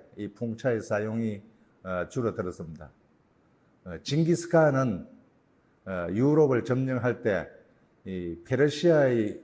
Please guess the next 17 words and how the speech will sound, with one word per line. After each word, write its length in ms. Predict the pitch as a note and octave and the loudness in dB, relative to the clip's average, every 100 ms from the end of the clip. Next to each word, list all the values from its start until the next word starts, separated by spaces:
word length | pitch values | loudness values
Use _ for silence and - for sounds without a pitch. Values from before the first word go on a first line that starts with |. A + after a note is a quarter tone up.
| - | -14
물레방아 640 | G#2+ A#2+ D3+ D#3+ E3 D3 | -2 4 6 6 4 2
목수를 560 | B2+ E3 - F3 A2 E2+ - _ _ _ _ _ | 2 2 2 0 0 -2 -14 _ _ _ _ _
중국으로 760 | D#3+ D#3+ D3+ C3 A2+ A2+ A2+ | -2 0 0 0 0 2 2
압송해가지고 1300 | C3+ - - C3+ C3 A#2+ A#2 A#2+ A2+ A2 F#2 D#2 - _ _ _ _ | 0 -4 -6 -4 -4 0 2 2 0 0 -2 -4 -10 _ _ _ _
풍차 580 | - C3 C3+ B2+ D3 C#3+ | -4 -2 -2 0 0 2
만드는 460 | C3 C3 C3+ C#3 C3 | 0 -2 -4 -4 0
방법을 640 | D#3 E3+ D3+ C3 D3+ D#3 - _ _ _ | 0 2 0 2 2 0 -8 _ _ _
가르치도록 540 | G#2+ G#2+ A#2+ - F#2+ G2 | 0 2 2 -2 -2 -2
했습니다. 460 | F#2+ E2+ E2+ - - _ _ _ _ _ _ | -4 -8 -8 -14 -20 _ _ _ _ _ _
그래서 520 | B2 C3 C#3 C#3 A#2+ | 2 4 4 2 -2
중국에서는 840 | - D#3 C#3+ A#2+ G#2+ B2 A#2+ G#2+ - | 0 -2 0 0 0 0 0 -2 -4
지금도, 760 | C3 D3 D3+ C3 F#2 C#2+ - - _ _ _ - | -2 0 0 2 0 0 -12 -20 _ _ _ -10
어, 280 | F2+ F2 F2 | -6 -4 -4
이 100 | A2 | -6
풍차를 760 | - B2+ A#2 D3 B2+ G2 - - _ | -4 -4 0 2 2 0 -4 -12 _
주로 340 | B2 A2+ G#2+ | -2 0 0
관계용으로, 1160 | G2+ A2 B2 B2 D3 C#3+ D#3 D3+ B2 C3+ C#3 | 0 0 0 2 4 4 2 0 2 2 0